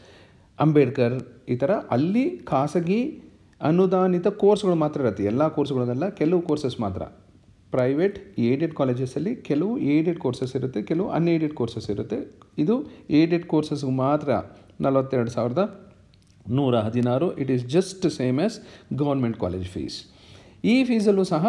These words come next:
ಯೂನಿವರ್ಸಿಟಿ ಸೀಟು, ಯೂನಿವರ್ಸಿಟಿ ಫೀಸು ಮತ್ತು ಅದರ್ಸ್ ಫೀಸು ಸಹ ಸೇರಿರುತ್ತೆ.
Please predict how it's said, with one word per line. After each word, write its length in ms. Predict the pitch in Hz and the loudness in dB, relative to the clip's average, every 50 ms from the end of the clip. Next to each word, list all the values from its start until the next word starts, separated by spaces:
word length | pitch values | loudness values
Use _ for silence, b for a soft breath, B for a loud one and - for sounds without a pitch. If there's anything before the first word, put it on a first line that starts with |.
| 247 | 2
ಯೂನಿವರ್ಸಿಟಿ 640 | 220 180 175 175 180 180 175 175 175 - 151 156 170 | 2 2 0 2 2 2 2 2 0 0 0 0 0
ಸೀಟು, 500 | 165 - 156 160 156 196 - - - - - | 0 0 -2 0 2 2 0 0 -2 -4 0
ಯೂನಿವರ್ಸಿಟಿ 540 | 139 156 175 175 175 175 175 170 151 160 160 | 2 2 2 2 2 0 0 0 -2 -2 0
ಫೀಸು 340 | 156 160 156 160 151 196 220 | 0 0 0 0 0 -2 -2
ಮತ್ತು 480 | 220 165 175 - - - 262 - - - | -2 0 -2 -2 -2 -2 -6 -6 -4 -2
ಅದರ್ಸ್ 300 | 147 147 151 147 151 - | -2 0 0 -2 -4 -4
ಫೀಸು 260 | - 131 123 131 147 | -4 -2 -2 -2 -4
ಸಹ 240 | 143 - 143 156 214 240 - - | -6 -6 -4 -2 -2 -4 -2 0
ಸೇರಿರುತ್ತೆ. 840 | - 151 135 107 101 92 85 87 - - - 107 101 98 98 - | 2 2 2 2 0 -4 -4 -8 -10 -6 -6 -6 -6 -6 -8 -14